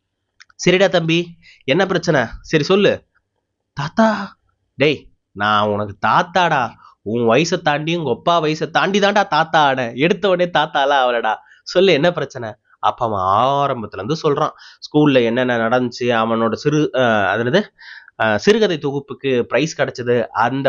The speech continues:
பிரைஸ் கிடைச்சது, அவனே அந்த சிறுகதையை படிக்கணும் அப்படின்ற மாதிரி சொன்னது, இது எல்லாத்தையும் அவங்க தாத்தா கேட்டுட்டு, "இதுக்காடா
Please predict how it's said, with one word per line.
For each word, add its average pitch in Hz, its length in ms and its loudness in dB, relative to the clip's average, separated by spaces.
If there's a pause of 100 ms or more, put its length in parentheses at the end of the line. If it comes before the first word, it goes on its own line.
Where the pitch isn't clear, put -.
பிரைஸ் 170 380 -2
கிடைச்சது, 156 480 -2 (400)
அவனே 151 440 2
அந்த 220 140 2
சிறுகதையை 180 480 2
படிக்கணும் 165 460 2
அப்படின்ற 139 260 -2
மாதிரி 123 200 0
சொன்னது, 123 420 0 (100)
இது 110 220 0
எல்லாத்தையும் 151 560 0
அவங்க 170 140 0
தாத்தா 147 320 0
கேட்டுட்டு, 131 440 -8 (460)
"இதுக்காடா 240 560 2